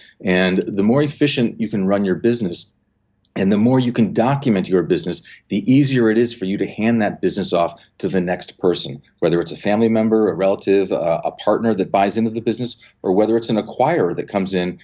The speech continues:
and tries to take over your business. And, and that right there is, is just incredibly in-, invaluable, uh, having those, those in place. Without those,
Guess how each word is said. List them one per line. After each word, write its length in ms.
and 100
tries 300
to 80
take 320
over 120
your 140
business. 580
And, 400
and 380
that 180
right 180
there 220
is, 360
is 240
just 160
incredibly 680
in-, 140
invaluable, 640
uh, 220
having 380
those, 400
those 320
in 160
place. 440
Without 420
those, 300